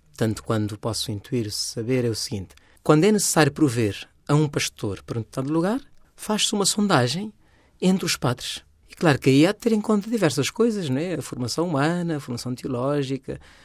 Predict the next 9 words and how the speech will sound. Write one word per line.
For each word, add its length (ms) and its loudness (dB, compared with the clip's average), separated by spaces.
a 40 -10
sua 140 0
vida 160 -2
espiritual, 720 0
as 80 -12
suas 180 -12
capacidades, 920 -2
não 140 -6
é? 100 -6